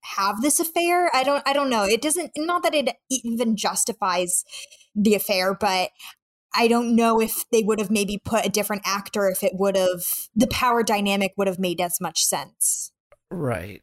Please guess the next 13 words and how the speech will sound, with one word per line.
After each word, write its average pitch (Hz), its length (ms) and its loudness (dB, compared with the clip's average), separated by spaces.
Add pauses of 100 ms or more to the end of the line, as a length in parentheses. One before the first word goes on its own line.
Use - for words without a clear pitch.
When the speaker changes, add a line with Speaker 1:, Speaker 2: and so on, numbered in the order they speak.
Speaker 2:
because 127 340 -4
you 143 80 -2
have 139 120 -2
Alexander 127 540 -2
Skarsgård, 98 840 -4
who 101 220 -2
is, 87 520 -4
like, 87 360 -6 (540)
a 131 40 -2
statue - 720 -2
come 107 260 -2
to - 160 -6
life. 90 560 -6